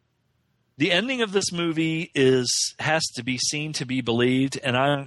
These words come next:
I'm not just talking about the actual, uh, action,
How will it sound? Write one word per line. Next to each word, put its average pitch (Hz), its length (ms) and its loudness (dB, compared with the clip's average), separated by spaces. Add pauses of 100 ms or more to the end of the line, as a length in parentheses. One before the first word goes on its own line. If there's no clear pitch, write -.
I'm 139 200 0
not 156 180 2
just 139 160 -4
talking 143 300 2
about 123 240 2
the - 140 -6
actual, 113 840 -2 (220)
uh, 107 280 0 (140)
action, 120 560 0